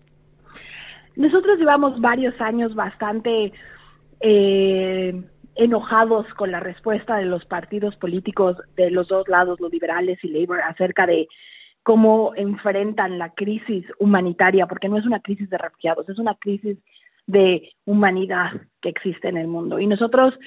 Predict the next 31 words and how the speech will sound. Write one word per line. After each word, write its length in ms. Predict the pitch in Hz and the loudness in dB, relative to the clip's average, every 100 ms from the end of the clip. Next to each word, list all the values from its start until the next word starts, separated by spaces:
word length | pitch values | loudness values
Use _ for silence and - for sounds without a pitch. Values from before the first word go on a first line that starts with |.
| - - - _ - | -20 -20 -20 _ 2
eh, 260 | 226 226 220 | 4 6 4
tenemos 300 | 240 269 285 | 0 -2 -2
todavía 240 | 269 240 | -2 -2
muchas 320 | 240 262 269 | -4 -4 -6
cosas 340 | - 262 320 311 | -4 -4 -4 -6
que 80 | 269 | -8
arreglar 300 | 247 233 240 | -6 -4 -2
en 140 | 254 | -2
ese 180 | 254 285 | -4 -6
país 380 | 262 226 262 370 392 | -6 -4 -2 -4 -4
con 120 | 220 | -8
la 80 | 202 | -8
gente 280 | 214 214 233 | -8 -8 -6
que 80 | 220 | -4
busca 360 | 214 - 214 | -4 -4 -8
asilo, 380 | 196 214 233 277 | -6 -4 0 0
tenemos 420 | - 185 190 190 | 0 -4 -4 -6
muchas 340 | 208 208 226 226 | -8 -6 -8 -2
cuentas 420 | 220 226 240 233 - | 0 2 0 -2 -2
que 80 | 208 | -4
arreglar 460 | 196 196 214 262 - | -2 2 2 2 -2
pendientes 720 | 180 180 190 220 240 311 339 _ _ _ _ _ | -6 -2 -2 0 -2 -4 -8 _ _ _ _ _
con 140 | - 202 | -2 -2
la 80 | |
gente 280 | 185 220 220 | -2 -6 -8
que 120 | 220 | -6
mandamos 680 | 190 180 185 185 196 202 202 _ - | -4 -4 -2 -2 -2 -4 -6 _ -4
a, 320 | 180 175 170 175 170 _ _ - - - | -2 -2 -4 -8 -12 _ _ -20 -20 2
a 80 | 202 | 4
offshore 360 | 214 - 233 | 4 2 -2
detention, 540 | 202 190 190 226 - | -2 -4 -4 -4 -4